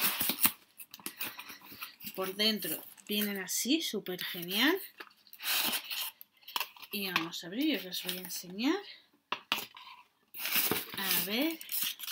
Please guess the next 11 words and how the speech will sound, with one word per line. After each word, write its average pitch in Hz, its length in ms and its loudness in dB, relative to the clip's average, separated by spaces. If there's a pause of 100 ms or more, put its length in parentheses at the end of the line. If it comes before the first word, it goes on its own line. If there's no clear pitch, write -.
(680)
que 151 100 -2
no 175 200 0
se - 300 4
caiga 170 380 -4
nada. 294 460 4 (840)
Y 254 100 8
bueno, 208 380 2
por 202 140 -2
una 240 260 2
parte 285 320 4
tenemos 202 560 0